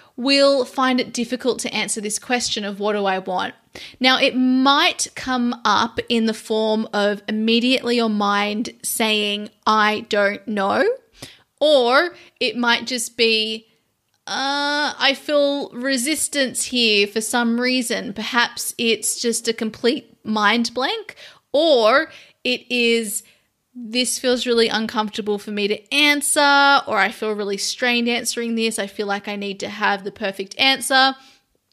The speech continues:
I feel overwhelmed. I feel confused." It can show up in all sorts of different ways, but what I want to talk about is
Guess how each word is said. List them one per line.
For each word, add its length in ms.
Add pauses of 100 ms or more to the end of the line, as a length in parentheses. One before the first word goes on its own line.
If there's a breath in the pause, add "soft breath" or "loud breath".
(220)
I 100
feel 320
overwhelmed. 800 (240 loud breath)
I 140
feel 180
confused." 880 (400 loud breath)
It 140
can 120
show 200
up 160
in 100
all 180
sorts 360
of 60
different 360
ways, 400
but 140
what 200
I 120
want 320
to 60
talk 360
about 500
is 220